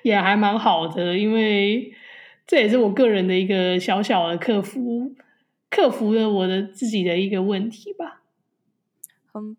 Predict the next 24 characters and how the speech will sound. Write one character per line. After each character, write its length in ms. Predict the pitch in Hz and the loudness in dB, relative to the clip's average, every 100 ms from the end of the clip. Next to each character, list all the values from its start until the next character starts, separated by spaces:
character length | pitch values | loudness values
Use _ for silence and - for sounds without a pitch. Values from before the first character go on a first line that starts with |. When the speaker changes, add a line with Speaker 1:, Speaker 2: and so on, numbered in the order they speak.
| _ | _
Speaker 2:
棒 360 | 330 294 214 202 | -4 -4 -10 -18
耶！ 540 | 190 190 180 180 175 180 | -12 -10 -10 -14 -16 -14
期 240 | - 202 | -10 -10
待 260 | 208 285 208 | -6 -6 -6
你 180 | 175 | -12
之 260 | 170 - 202 | -16 -12 -10
后 320 | 226 214 185 | -6 -4 -4
再 180 | 196 226 | -6 -6
有 160 | 170 165 | -6 -10
其 160 | - | -14
他 200 | 170 185 | -12 -10
类 220 | 196 190 | -8 -10
似 240 | 180 185 180 | -10 -10 -10
的 80 | 170 | -10
新 320 | - 240 254 | -10 -12 -10
计 220 | 254 208 | -8 -8
划 240 | 220 202 180 | -6 -6 -6
跟 140 | 190 | -8
我 40 | |
们 160 | 165 - | -10 -14
分 280 | - 160 165 | -14 -14 -14
享。 260 | 202 - - - - - | -20 -20 -20 -12 -10 -10
Speaker 1:
好。 640 | - 196 175 185 - - _ _ _ _ _ _ _ _ _ | -4 -2 0 -2 -4 -10 _ _ _ _ _ _ _ _ _
Speaker 2:
<laughs> 520 | 220 208 226 226 | -8 -6 -4 -6